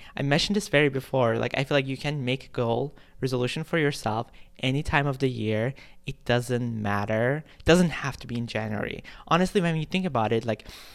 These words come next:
whenever you're going to the gym in January, honestly, it's the worst time of the year to go, honestly. It's, like, because there are all these people, they're like, "Oh my God, I'm gonna get fit, I'm gonna get shredded," and, like,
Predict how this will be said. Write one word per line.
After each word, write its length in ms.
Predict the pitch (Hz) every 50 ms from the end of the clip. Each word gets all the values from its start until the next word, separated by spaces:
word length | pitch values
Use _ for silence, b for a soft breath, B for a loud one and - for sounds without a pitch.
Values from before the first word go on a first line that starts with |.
| B B B B - - - - - -
whenever 320 | - 147 151 156 156 160 202
you're 160 | 208 196 165
going 200 | 135 147 139 143
to 80 | - 151
the 60 | 143
gym 500 | 135 - 123 113 110 110 123 143 147 - -
in 100 | 113 123
January, 380 | - 113 104 110 113 113 127
honestly, 440 | 135 135 143 151 156 - - - 160
it's 140 | 156 - -
the 120 | - -
worst 300 | 131 127 123 131 131 -
time 140 | - 147 139
of 100 | 139 135
the 100 | 135 135
year 180 | 110 107 110 110
to 100 | - -
go, 140 | - 120 110
honestly. 560 | 113 117 117 127 135 - - 147 151 160 B B B B B B B -
It's, 140 | 147 135
like, 140 | 143 135 131
because 320 | 139 139 139 147 135 - - -
there 160 | - 139 139
are 60 | 147 -
all 200 | - 143 151 156
these 160 | 165 185 -
people, 380 | - - 170 - - 139 139
they're 180 | 139 143 127 123
like, 180 | 127 120 127 B B B B B B B
"Oh 80 | - 151
my 140 | 151 147
God, 200 | 139 147 143 139
I'm 140 | 123 117 127
gonna 180 | 131 127 135 139
get 280 | - 127 123 117 - - - -
fit, 440 | - - - 170 175 175 175 170 170 -
I'm 180 | - 123 135
gonna 160 | 127 131 127 127
get 160 | 127 123 135
shredded," 720 | - - - - 165 165 170 160 165 160 160 160 160 160 -
and, 160 | 131 127 131
like, 340 | 127 120 117 - - -